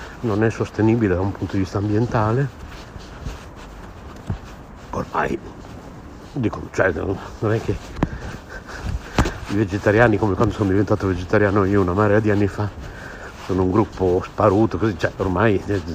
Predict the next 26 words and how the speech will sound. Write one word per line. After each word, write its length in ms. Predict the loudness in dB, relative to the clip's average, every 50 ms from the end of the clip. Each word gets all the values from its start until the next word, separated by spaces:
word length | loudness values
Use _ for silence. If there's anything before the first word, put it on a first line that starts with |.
| -10 -10 -10 -6
lo 140 | -4 -2
dicono 440 | -2 0 -2 -2 -2 -2 -2 -4 -4 -8 -10 -14 -16 -14 -8
professoroni, 960 | -4 -4 -2 -2 -2 -4 -2 -2 -2 2 4 6 8 8 8 6 4 2 0
cioè, 240 | 0 -2 -2 0 2
eh, 160 | 2 2 0 0 -4 -10 -16 -14 -12 -12 -12 -12 -12 -14 -14 -14 -16 -16 -16 -12 -10 -8 -2 0 0 0 0 -2 -14 -18 -18 -18 -18 -18 -18 -16 -16 -16 -16 -16 -16 -16
gli 80 | -14 -10
scaffali 420 | -6 -4 -2 2 4 4 4 4
sono 240 | 2 0 0 0 -2
pieni 320 | -2 0 2 4 4 4
di 180 | 2 0 -2 -4 -4 -8 -14 -6
prodotti 300 | 0 2 2 2 2 0
vegetariani 500 | -2 -2 -4 -4 -2 0 0 2 2 2
e 20 |
vegani 320 | 2 0 0 2 2 2 2
per 140 | 2 0 0
un 80 | 0
motivo, 420 | 0 0 0 2 2 2 2 2 2
non 160 | 2 0 0
perché 360 | -2 -4 -4 -2 -2 -2 -2 -2 -6 -12 -16 -14 -14 -14 -14 -14 -14 -16 -16 -16 -16 -16 -16 -16 -18 -18 -18 -16 -16 -14 -10 -4
c'è 80 | -2
un 120 | -2 -2 0
complotto, 580 | 0 -2 -2 0 0 0 0 -2 -4 -8 -12 -14 -14 -12
cioè. 260 | -8 -8 -6 -6 -4 0 0 0 0 0 -4 -14 -4 0 0 0 0 -2 -14 -16 -16 -16 -16 -16 -16 -16 -16 -14 -14 -14 -14 -14 -16 -16 -16 -16 -16 -16 -18 -18 -18 -18 -18 -18 -18 -18 -18 -18 -18 -18 -18 -18 -18 -18 -18 -18 -16 -16 -16 -16 -16 -16 -14 -14 -12 -12 -14 -14 -6
Abbiamo 240 | -2 -2 0 2 2
inquinato 540 | 2 2 2 0 0 2 0 0 -2 -4 -2
l'acqua, 560 | -2 -2 -4 -6 -8 -12 -12 -10 -10 -10